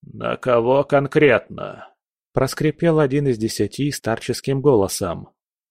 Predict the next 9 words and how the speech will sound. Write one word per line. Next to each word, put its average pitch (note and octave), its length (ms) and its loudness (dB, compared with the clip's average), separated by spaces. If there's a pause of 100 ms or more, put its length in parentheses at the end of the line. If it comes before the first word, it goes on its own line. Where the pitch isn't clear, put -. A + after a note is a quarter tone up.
(200)
«На G2+ 260 -2
близнецов A2 1120 2
или...» G2+ 760 0 (680)
«На F#2 220 -6
Бориса G2+ 540 0
Васильевича E3 680 2
Клименко. F#2+ 840 0 (360)
В F#2+ 140 -2
общем...» A#2 500 -2